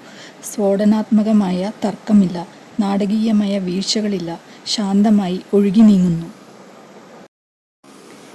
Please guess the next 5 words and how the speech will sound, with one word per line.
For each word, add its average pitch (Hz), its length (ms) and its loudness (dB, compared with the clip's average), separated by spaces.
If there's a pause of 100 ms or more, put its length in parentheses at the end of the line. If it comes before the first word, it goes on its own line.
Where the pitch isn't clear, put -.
(260)
ഏതാണ്ട് 196 420 2 (280)
അദൃശ്യമായി 214 720 4 (100)
ദൂരം 208 380 4
സൃഷ്ടിക്കുന്നു. 190 640 2 (480)
ഇന്നത്തെ 214 480 6